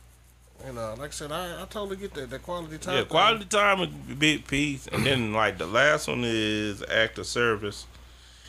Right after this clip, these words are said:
Speaker 2: Use action phrases like, "I'll help," you know, like, "I'll help you do this."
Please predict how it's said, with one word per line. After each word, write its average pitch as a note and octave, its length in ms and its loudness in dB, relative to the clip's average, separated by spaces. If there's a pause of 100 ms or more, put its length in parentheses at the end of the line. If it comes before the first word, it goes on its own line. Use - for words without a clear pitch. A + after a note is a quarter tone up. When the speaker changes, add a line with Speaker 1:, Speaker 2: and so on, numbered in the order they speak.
(160)
Speaker 2:
Use A2+ 280 0
action A#2 520 2
phrases A2 560 0
like, F#2+ 420 4
"I'll G#2 320 2
help," G#2+ 320 0 (380)
you F#2 120 -10
know, F2+ 200 -8
like, F2 200 -6
"I'll F#2+ 160 -4
help G2 240 -6
you G2+ 60 -10
do F#2 180 -8
this." F2 380 -2